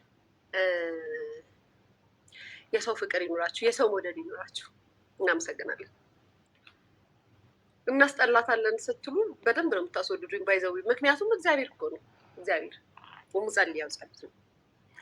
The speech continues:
እንደምታዩት የሚያደርገው። ኤኒዌይስ፣ ወደ ዋናው ፖይንቱ ስገባ፣ እ፣ በጣም የገረመኝን ነገር፣ ያው ህዝብ ማወቅም ስላለበት፣ ጋይስ፣ ቮ-፣ ድምጿን እየሰማን እናውራበት ወይንስ ራሴ ሀሳብ ልስጥበት? ምን ትላላችሁ ቤተሰቦቼ? የእኔ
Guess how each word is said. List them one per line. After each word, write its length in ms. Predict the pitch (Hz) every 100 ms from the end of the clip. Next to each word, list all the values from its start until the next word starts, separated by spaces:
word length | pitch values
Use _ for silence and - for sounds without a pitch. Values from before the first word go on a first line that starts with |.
| -
እንደምታዩት 540 | - 202 208 202 180 165
የሚያደርገው። 440 | 175 151 147 170 -
ኤኒዌይስ፣ 400 | 262 220 208 - - - - - -
ወደ 160 | 202 196
ዋናው 320 | 196 370 539
ፖይንቱ 340 | - 381 359 - 359 330 330
ስገባ፣ 340 | - - 190 320 - _ _ - - _ _ -
እ፣ 60 | 190 180 175 175 180
በጣም 280 | 247 285 311
የገረመኝን 600 | 247 208 196 190 - -
ነገር፣ 240 | - 233 302
ያው 120 | 196
ህዝብ 240 | - 240 202
ማወቅም 380 | 208 190 190 202
ስላለበት፣ 460 | - 233 240 320 427 - 294
ጋይስ፣ 260 | 285 392 - 285
ቮ-፣ 200 | 220 277 254
ድምጿን 320 | - 277 320
እየሰማን 480 | 320 330 349 311 339 320 311 311
እናውራበት 600 | 302 311 359 403 440 554
ወይንስ 300 | 320 277 247 - 202 - - - _
ራሴ 200 | 208 226 208
ሀሳብ 280 | 196 190
ልስጥበት? 400 | 349 - - - -
ምን 140 | 339
ትላላችሁ 400 | 339 208 185 -
ቤተሰቦቼ? 440 | 220 - 175 170 - 165 _ - _ - -
የእኔ 120 | 220